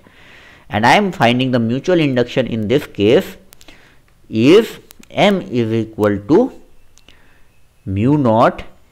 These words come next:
N one N two pi R one square L two into I. This is the mutual induction in which case? When the N one, one,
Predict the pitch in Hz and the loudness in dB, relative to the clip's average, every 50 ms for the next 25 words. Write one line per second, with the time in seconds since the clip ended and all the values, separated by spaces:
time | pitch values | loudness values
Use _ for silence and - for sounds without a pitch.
0 | _ _ _ _ _ - 131 151 165 147 123 107 101 104 123 151 165 - - _ | _ _ _ _ _ -2 0 0 2 2 2 0 0 0 -2 -4 -8 -12 -18 _
1 | _ _ _ _ 110 123 147 151 131 - - 98 107 127 151 165 - - _ _ | _ _ _ _ -2 -2 -2 -2 -4 -4 -4 -2 -2 -2 -4 -6 -8 -14 _ _
2 | _ _ _ _ - 107 113 113 101 98 104 123 139 - - - - _ _ - | _ _ _ _ -2 0 2 2 2 2 0 -2 -6 -10 -16 -20 -20 _ _ -10
3 | - - 110 123 131 127 123 110 110 - - - 95 95 107 120 160 - - - | -4 0 0 0 2 2 0 -2 -2 -6 -6 -2 0 2 2 2 0 -4 -8 -16
4 | - - _ _ _ _ _ - 107 123 139 139 113 - - 110 117 151 160 - | -20 -20 _ _ _ _ _ -2 0 2 2 0 -2 -4 -6 -6 -4 -6 -8 -10
5 | - _ _ - 180 104 95 95 135 202 240 - _ _ _ - 185 85 90 - | -16 _ _ -18 -14 -14 -12 -12 -12 -14 -16 -16 _ _ _ -10 -10 -10 -10 -12
6 | - - - - - - _ _ _ _ 117 127 156 185 190 180 170 175 160 165 | -18 -20 -20 -20 -20 -20 _ _ _ _ 0 2 2 4 4 2 2 2 2 0
7 | 160 165 180 165 170 165 165 165 165 165 - 170 165 156 151 131 135 165 165 - | 0 0 -2 -2 0 0 0 0 0 0 0 -2 0 -2 0 0 0 0 0 -2
8 | - - 190 226 254 247 - - - - - _ _ _ _ _ _ - 92 104 | 0 4 4 4 4 4 0 -8 -18 -20 -20 _ _ _ _ _ _ -2 0 2
9 | 123 165 226 262 254 - - _ _ - _ - _ _ _ _ - - 104 - | 2 2 0 -2 -6 -12 -18 _ _ -20 _ -20 _ _ _ _ -4 -2 -2 -2
10 | 98 - - 143 151 180 180 170 143 117 101 92 90 87 - - - _ _ - | -2 0 2 4 6 6 6 6 6 6 4 4 2 -4 -8 -14 -20 _ _ -20
11 | - - _ _ _ - 104 98 107 151 208 208 190 165 131 - - - | -20 -20 _ _ _ -10 -2 2 4 4 4 4 2 0 -2 -6 -10 -16